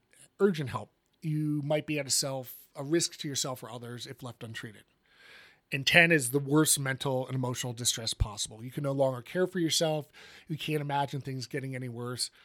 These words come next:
And contact a crisis li-, crisis line immediately.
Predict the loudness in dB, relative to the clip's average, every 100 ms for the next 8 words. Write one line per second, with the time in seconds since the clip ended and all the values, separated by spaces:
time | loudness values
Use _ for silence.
0 | -20 _ -2 -2 0 0 0 -4 -6 -10
1 | -8 -6 -8 -10 -14 -6 -2 0 -2 -4
2 | -12 -14 -16 -18 -20